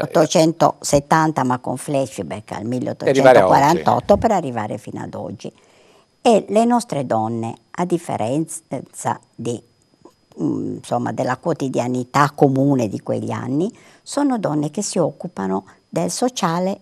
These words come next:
Speaker 1: e del politico, ma se ne occupano come se, se ne potevano occupare allora, cioè in che modo? Oh, fa-, noi abbiamo usato un termine, facendo le mani di fatta della patria, cioè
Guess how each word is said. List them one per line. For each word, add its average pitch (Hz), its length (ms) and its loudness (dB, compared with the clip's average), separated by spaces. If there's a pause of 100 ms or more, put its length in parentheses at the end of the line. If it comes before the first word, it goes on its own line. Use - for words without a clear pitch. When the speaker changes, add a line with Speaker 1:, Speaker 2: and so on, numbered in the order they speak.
Speaker 1:
e 226 100 2
del 127 220 -4
politico, - 720 -8 (100)
ma - 100 0
se 254 160 -2
ne 247 140 2
occupano 190 560 -2
come 139 240 -4
se, 156 220 -6 (100)
se - 180 -14
ne 127 220 -12
potevano 165 460 -2
occupare 123 440 -4
allora, 135 560 0 (440)
cioè 135 260 -2 (120)
in 208 200 4
che 196 160 -2
modo? - 460 0 (680)
Oh, 123 420 0 (420)
fa-, 277 180 2 (420)
noi 202 420 4 (240)
abbiamo 151 320 4
usato 147 320 4
un 139 120 2
termine, 117 520 -4
facendo 262 480 4
le 262 160 6
mani 180 280 0
di 240 120 0
fatta - 400 -4
della 165 280 4
patria, - 520 -4 (300)
cioè - 300 4